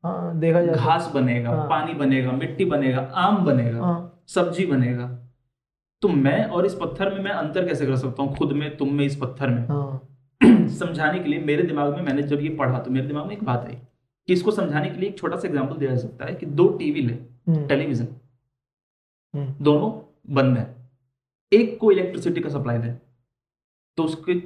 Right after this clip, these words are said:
Speaker 2: स्क्रीन पे कुछ डिस्प्ले होगा,
Speaker 1: हम्म।
Speaker 2: है ना? इमेजेस दिखेंगी, वो चालू रहेगा और ये वाला बंद ही दिखेगा।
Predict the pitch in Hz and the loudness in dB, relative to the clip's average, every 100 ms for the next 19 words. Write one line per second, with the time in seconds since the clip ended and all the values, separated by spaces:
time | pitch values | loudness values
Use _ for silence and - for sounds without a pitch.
0 | - - - 170 180 175 175 175 170 - | -8 -18 -4 0 2 0 -4 -8 -10 -2
1 | 202 196 175 165 160 151 151 - _ 170 | 2 2 0 -4 0 0 0 -4 _ -6
2 | 196 123 - _ 147 151 170 175 175 226 | -6 -8 -16 _ 0 0 0 -2 0 2
3 | 233 120 - - _ 156 - 165 185 180 | 2 0 -4 -14 _ -8 -2 0 2 2
4 | 185 196 151 151 185 185 208 147 143 139 | 0 -2 -2 0 -2 0 -2 0 0 0
5 | 117 117 120 120 | 0 -2 -4 -6